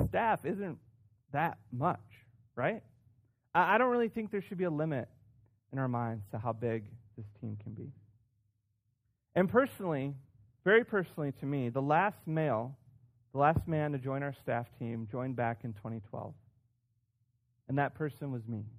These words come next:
right? And I'm not saying this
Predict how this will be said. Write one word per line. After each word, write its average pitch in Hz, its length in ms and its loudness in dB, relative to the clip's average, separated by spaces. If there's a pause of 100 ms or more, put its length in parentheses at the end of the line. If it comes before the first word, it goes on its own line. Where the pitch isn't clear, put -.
(140)
right? 135 200 -6 (1700)
And 175 100 4
I'm 220 80 6
not 254 240 6
saying 196 280 2
this 180 120 -2